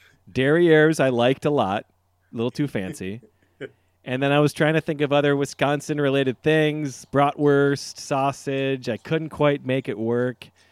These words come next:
Speaker 1: Um, and so I ended on, on Grazers. Okay, um, that's the story of this bit. Okay, so, uh, John now has three points and Stu is stuck on seven. Um, okay, this next one. Boner again.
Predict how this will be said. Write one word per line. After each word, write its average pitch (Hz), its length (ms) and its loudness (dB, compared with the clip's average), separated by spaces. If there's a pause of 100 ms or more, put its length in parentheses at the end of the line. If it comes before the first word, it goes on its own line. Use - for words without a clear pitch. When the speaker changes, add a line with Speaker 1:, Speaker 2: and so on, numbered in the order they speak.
(360)
Speaker 1:
Um, 101 540 -8 (1080)
and 117 140 -8
so 120 140 -4
I 120 60 0
ended 123 240 -2
on, 127 180 -8 (200)
on 117 80 -10
Grazers. 117 400 -4
Okay, 127 300 -4 (320)
um, 107 640 -6
that's 123 200 -6
the 120 60 -14
story 107 260 -4
of 101 40 -4
this 101 160 -6
bit. - 240 -14 (140)
Okay, 117 260 -4
so, 113 440 -2
uh, 107 280 -6
John 143 540 -2
now 135 240 -2
has 131 200 -2
three 139 160 -4
points 127 400 -6
and 113 80 -10
Stu 113 300 -4
is 104 140 -4
stuck - 280 -10
on 95 140 -10
seven. 82 460 -12 (720)
Um, 92 520 -10
okay, 117 400 -4
this 147 220 -4
next 175 240 -2
one. 90 440 -4 (760)
Boner 180 500 4
again. 139 640 -2